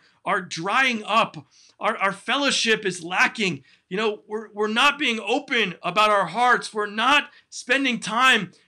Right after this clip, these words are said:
with one another talking about God's word. We're, we're running off to work. We're coming home and we're, we're bunkering down. We're, we're, we're not making the phone calls. We're, we're overcome with, with,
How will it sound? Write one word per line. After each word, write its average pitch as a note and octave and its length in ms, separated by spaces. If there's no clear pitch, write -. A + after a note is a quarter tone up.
with A#3+ 240
one A#3 140
another A3+ 540
talking A3+ 420
about G#3 340
God's G#3 300
word. G#3 380
We're, G3 260
we're G3 220
running C4+ 280
off B3 240
to G3+ 100
work. G3 400
We're F#3+ 100
coming C#4 340
home G#3+ 380
and F3+ 140
we're, F3 160
we're F#3 140
bunkering G#3 580
down. F#3 460
We're, E3+ 200
we're, G#3 280
we're G3+ 140
not C#4 280
making A3 280
the G3 80
phone F#3+ 320
calls. E3+ 400
We're, E3 220
we're G3+ 160
overcome A#3+ 720
with, F#3 240
with, G#3+ 280